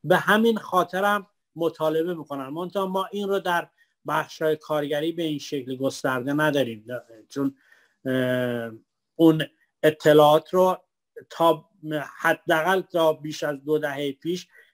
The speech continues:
به این شکل نبوده. امروز هم کمتر از حد معلمینه. اما به هر حال آموزش استاندارد و مرغوب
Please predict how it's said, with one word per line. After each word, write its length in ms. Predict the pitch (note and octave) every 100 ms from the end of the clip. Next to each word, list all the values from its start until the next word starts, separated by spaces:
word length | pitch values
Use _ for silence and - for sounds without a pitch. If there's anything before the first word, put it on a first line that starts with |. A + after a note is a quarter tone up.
| _
به 80 | D#3+
این 160 | D#3
شکل 320 | D3 F3 E3+ F3
نبوده. 600 | E3+ F3 E3 C3+ C3 -
امروز 340 | E3 D#3+ F3
هم 160 | F#3+ F#3
کمتر 440 | - D#3+ C#3+ F3
از 140 | E3 C3
حد 200 | C3 C#3
معلمینه. 580 | C3+ B2 A#2+ A#2+ A#2 - _ _ _ _ -
اما 320 | G3+ A#3+ A#3+ _ _ _
به 80 | F3+
هر 140 | F#3
حال 240 | F3+ G3+ G#3+
آموزش 800 | F#3 F3+ F3+ F3 E3+ F3+ F3+ E3+ E3+ _ _ _ E3+
استاندارد 720 | E3 - E3 E3 E3 D#3+ D#3
و 340 | E3 D#3+ D#3 _ _ -
مرغوب 680 | D3 E3 E3 D3 E3 F#3+